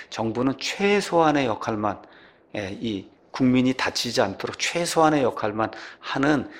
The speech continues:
이와 같은 시스템을 구축했기 때문에 인류 역사상 제일 좋은 나라가 된 거예요. 그러니까 조직이 비대해지면 그 안에 속한 개개인이 불행해지고 자유를 박탈당한다.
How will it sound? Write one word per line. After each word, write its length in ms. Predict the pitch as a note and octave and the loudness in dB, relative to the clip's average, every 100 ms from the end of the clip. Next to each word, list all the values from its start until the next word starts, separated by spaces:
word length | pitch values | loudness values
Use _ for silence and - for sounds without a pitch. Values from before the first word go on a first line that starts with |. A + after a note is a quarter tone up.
| - | -14
이와 260 | - B2+ C3+ | -2 6 8
같은 260 | C#3+ C#3+ E3 | 6 4 0
시스템을 500 | E3 - D3 D3+ - | 0 2 2 2 -2
구축했기 520 | B2 - - D#3 C3+ | -4 -4 -4 -4 2
때문에 460 | C#3 B2+ F3 A#3 - - - | 4 6 6 4 -2 -16 -10
인류 360 | A2+ B2+ D3 D3+ | 0 2 6 10
역사상 480 | B2 - A#2 D3+ D3 | 10 8 2 2 2
제일 440 | - A#2 A#2+ C3 | 0 2 4 2
좋은 380 | - G2+ A2+ A#2+ | 0 0 0 2
나라가 320 | G#2+ G2 G2 | 0 0 0
된 200 | G2 G2 | -2 -4
거예요. 520 | F#2+ F2+ F2+ F#2+ G2+ G2 _ _ _ - | -4 -6 -6 -8 -10 -12 _ _ _ -14
그러니까 460 | - G#2+ G2+ B2 - - - - - | -6 -4 2 2 2 -14 -18 -20 -4
조직이 540 | - C3 D#3 F3+ F3+ | 2 6 6 6 0
비대해지면 880 | C3+ C3+ C#3 B2+ - A2 C#3+ C#3 F2 - - _ | 0 6 8 8 4 0 2 2 -2 -12 -20 _
그 160 | - B2+ | 0 6
안에 180 | C3 B2+ | 6 4
속한 600 | B2 - B2 B2 A2+ - - | -2 -2 2 2 0 -8 -10
개개인이 680 | - A#2 B2+ B2 A2+ C3 C3 | -6 -2 2 4 4 0 -2
불행해지고 840 | G#2+ A#2 A#2+ A2 G#2 G2+ D#3+ A#3+ | -2 0 0 -2 -4 2 2 2
자유를 680 | - G#2 G#2 G#2 A2+ B2 - | -2 -4 -4 -2 -2 -2 -2
박탈당한다. 1080 | - - G2+ G2+ G2 F#2+ F#2+ F#2 G#2 G2+ | -8 -4 -2 -2 -4 -6 -6 -8 -8 -10